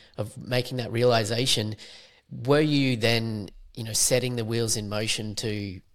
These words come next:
leave corporate world and, and start your own business and, and become an entrepreneur as well? So was it a personal branding shift and a move into entrepreneurship, or were you starting to build a personal brand while still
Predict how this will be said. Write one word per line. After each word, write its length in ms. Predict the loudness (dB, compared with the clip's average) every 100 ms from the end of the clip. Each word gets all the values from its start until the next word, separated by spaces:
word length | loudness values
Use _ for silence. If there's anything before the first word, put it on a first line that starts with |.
| _
leave 300 | -4 0 0
corporate 400 | 0 -2 0 -2
world 320 | 0 0 0 -4
and, 180 | -6 -6
and 300 | -8 -8 -2
start 420 | 2 4 2 2
your 180 | 0 -2
own 240 | -2 -2
business 440 | -2 -2 0 0 0
and, 120 | -2
and 120 | -4 -4
become 280 | -4 -4
an 80 | -2
entrepreneur 560 | -2 -4 -4 -2 -2 -2
as 160 | -2
well? 200 | 0 0
So 160 | 0 0
was 140 | 0
it 80 | -2
a 60 | -2
personal 420 | 2 4 4 -2
branding 540 | -2 0 0 -4 -8 -12 -20 -20 -4
shift 520 | 0 2 0 -2 -8 -10 _ _ _ -6
and 260 | -4 -2
a 40 | 0
move 260 | 0 2
into 200 | 0 -2
entrepreneurship, 920 | -2 -2 -4 -4 -2 0 0 0 0
or 140 | 0 2
were 120 | 2
you 140 | 2
starting 380 | 0 2 2 0
to 40 |
build 240 | -2 -2 -2
a 40 |
personal 440 | -2 -2 -2 -4 -2
brand 280 | 0 0
while 160 | 0 0
still 500 | 0 0 0 -2 -6